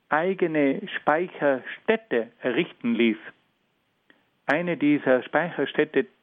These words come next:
trug sogar seinen Namen, die Stadt Ramses. Dann gab es aber auch die Stadt Pithom. Das waren gewissermaßen große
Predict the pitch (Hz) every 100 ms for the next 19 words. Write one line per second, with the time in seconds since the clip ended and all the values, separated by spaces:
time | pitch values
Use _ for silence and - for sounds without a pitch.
0 | _ _ - 139 - - 123 123 123 160
1 | 135 151 143 175 165 127 113 113 - 139
2 | 139 120 175 - 120 - - _ _ _
3 | - _ _ _ _ _ 123 123 151 156
4 | - 120 131 139 - 139 - 139 - -
5 | 208 - 127 104 90 _ _ _ _ _
6 | _ _ _ _ _ - - - - 131
7 | 151 139 113 113 151 131 123 127 - 127
8 | 120 - 135 160 180 - 151 139